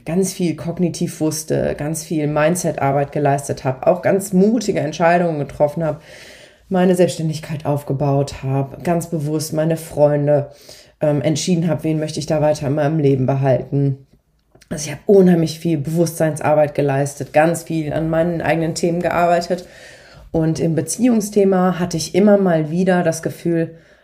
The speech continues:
boah, irgendwie all das, was ich gemacht habe, bringt nix und ich bin da oft so verletzt und da ist so viel Drama und ich verletze auch andere so sehr. Also das war wie so eine Großbaustelle inmitten dieses gefühlt durchgecoachten, selbstreflektierten Lebens,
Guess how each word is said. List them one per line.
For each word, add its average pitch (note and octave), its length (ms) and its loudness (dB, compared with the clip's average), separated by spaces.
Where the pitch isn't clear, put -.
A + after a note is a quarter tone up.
boah, D3 340 -2
irgendwie D#3 300 -2
all D3 120 2
das, D3+ 200 2
was D3+ 100 2
ich D3 140 -8
gemacht D3+ 320 -6
habe, C#3+ 100 -10
bringt D#3 240 -6
nix D3+ 320 -6
und D3 200 -6
ich C#3 120 -14
bin D#3 160 -4
da D3 160 -2
oft - 220 -8
so F#3+ 440 4
verletzt D#3+ 640 0
und D#3 140 -4
da D#3+ 80 0
ist D#3+ 160 -2
so G3 200 4
viel G3 240 0
Drama D3+ 640 0
und D3 200 -6
ich F#3 140 -10
verletze F3+ 420 2
auch F#3 160 -4
andere E3 400 0
so D#3 180 -6
sehr. D#3 400 -2
Also E3+ 180 0
das E3+ 240 0
war F3 160 -2
wie F#3 80 0
so G3+ 100 -2
eine G#3 120 2
Großbaustelle E3+ 1000 2
inmitten F3+ 480 0
dieses F3 420 -2
gefühlt G#3 440 -2
durchgecoachten, F#3 880 2
selbstreflektierten E3+ 1000 -2
Lebens, D#3 640 0